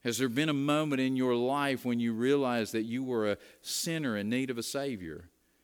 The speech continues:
Was there a time in your life when you called out to Christ and asked Him to save you? Because, friends,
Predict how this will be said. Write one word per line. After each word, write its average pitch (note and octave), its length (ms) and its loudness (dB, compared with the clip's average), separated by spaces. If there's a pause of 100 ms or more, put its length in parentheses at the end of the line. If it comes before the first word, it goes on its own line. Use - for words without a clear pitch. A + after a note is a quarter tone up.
(280)
Was B2 180 2
there C#3 180 6
a B2 60 4
time E3 380 0
in C#3 120 0
your B2+ 160 2
life C3+ 560 2
when A#2+ 240 2
you C#3 420 2 (260)
called E3 520 4
out D3+ 380 0
to B2+ 120 -4
Christ D3 680 -4
and A#2 140 -2
asked D3 360 -6
Him C#3 100 -6
to A2+ 60 -4
save D#3 380 -2
you? A#2 120 -2
Because, A#2 340 -4
friends, E3 580 -6